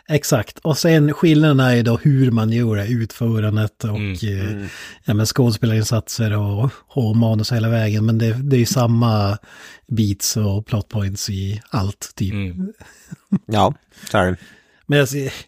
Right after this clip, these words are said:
Speaker 1: för, för mig är inte det här en klassisk Disney-film, men det kanske är en klassisk Disney-sportfilm då, om det finns den kategorin som har gjort jävligt många.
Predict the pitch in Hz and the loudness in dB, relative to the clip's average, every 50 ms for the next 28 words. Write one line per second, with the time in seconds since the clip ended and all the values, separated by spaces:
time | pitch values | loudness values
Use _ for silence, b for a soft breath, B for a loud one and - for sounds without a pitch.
0 | _ _ _ - 156 - - - 139 143 147 147 139 131 127 123 123 117 - 135 | _ _ _ -4 -2 -2 0 0 2 4 6 6 6 4 4 4 2 2 0 0
1 | 127 123 120 117 117 113 - 127 113 - 113 - - 113 120 107 - - - 117 | 0 0 0 0 -2 -2 -4 -4 -4 -6 -8 -10 -6 -4 -4 -4 -4 -8 -10 -10
2 | - 127 123 120 107 123 135 135 - 139 120 127 139 127 117 - 135 - - 127 | -6 -4 -4 -2 -2 0 0 0 0 0 0 0 0 0 0 0 -2 -2 -2 -4
3 | 110 113 139 127 - - - - 127 123 117 - - - 135 117 - - - 131 | -2 0 0 0 0 -2 -4 -2 -2 -2 -2 -2 -2 -2 -2 -2 -2 -2 0 0
4 | 127 127 110 101 101 104 101 98 104 110 104 110 110 107 110 110 120 117 120 113 | 2 2 2 2 2 0 0 0 0 0 0 0 -2 -2 0 0 0 0 0 0
5 | - 110 104 104 104 104 104 107 113 113 - 120 107 110 110 - _ _ - 117 | -2 -4 -4 -4 -4 -2 -2 -2 -4 -4 -4 -4 -4 -4 -6 -8 _ _ -12 -10
6 | 113 110 107 107 113 - - 110 104 110 117 120 | -8 -6 -6 -6 -6 -6 -6 -6 -4 -4 -6 -8